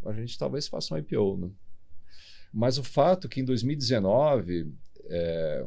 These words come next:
o mercado era um mercado muito favorável pra I P Os, né? Porque tinha uma taxa de juros de dois por cento, né? E todo,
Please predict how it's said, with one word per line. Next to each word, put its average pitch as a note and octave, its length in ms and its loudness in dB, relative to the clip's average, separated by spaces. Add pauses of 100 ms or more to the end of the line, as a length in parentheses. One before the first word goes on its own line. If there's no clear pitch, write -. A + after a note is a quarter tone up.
o F#2 80 -8
mercado A#2 720 0
era G2 100 2
um A#2 60 -2
mercado A#2+ 340 -2
muito - 160 -6
favorável A2 600 0
pra D#2+ 160 -2
I - 20 -4
P - 160 -8
Os, C#2 260 -8
né? E2 160 -6
Porque - 200 -12
tinha C3 180 -6
uma D3+ 80 -4
taxa B2+ 260 -4
de F#2+ 60 -4
juros G2+ 240 -4
de C3 100 -2
dois F#2+ 300 4
por - 100 -10
cento, E2+ 520 -4
né? E2 140 -4
E - 20 -2
todo, C3+ 600 -2